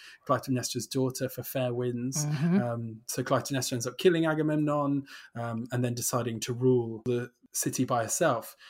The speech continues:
Speaker 2: Yeah.
Speaker 1: Um, and I suppose that's, like, the plot of the play, but, like, for you, like, what is this play about, do you think? Like, or, or, and has that changed, or, or what do you feel like it's about today?
Speaker 2: Well, uh, yeah, I was thinking about this when I was reading it,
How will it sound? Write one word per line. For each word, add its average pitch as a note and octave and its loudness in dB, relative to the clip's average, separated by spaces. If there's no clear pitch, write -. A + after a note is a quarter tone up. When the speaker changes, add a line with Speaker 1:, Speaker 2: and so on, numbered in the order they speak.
Speaker 2:
Yeah. D#3 -2
Speaker 1:
Um, E3 2
and F#3 4
I - 4
suppose G#3 2
that's, G3 2
like, - 2
the C#3 2
plot D#3+ 4
of B2+ 0
the B2+ 2
play, A#2+ -2
but, C#3+ -2
like, D3+ 0
for - -2
you, G3+ 2
like, E3 -2
what A3 2
is D#3+ 6
this D3 -2
play D3+ -2
about, B2 0
do C#3 0
you A#2+ 0
think? - -10
Like, B2+ -8
or, C3+ 2
or, D3 0
and C3 2
has D3 4
that C#3 0
changed, D3+ 0
or, D3 0
or D#3+ -2
what E3 0
do E3 -2
you D3+ 0
feel D3 -2
like C3 -2
it's C#3 -6
about B2+ -2
today? A#2+ -6
Speaker 2:
Well, D4 12
uh, G3 -4
yeah, B3+ 12
I A3+ 12
was B3+ 12
thinking D#4 10
about G#3 12
this E3+ 2
when F3+ 6
I F3 8
was E3+ 6
reading F3 6
it, C3 -4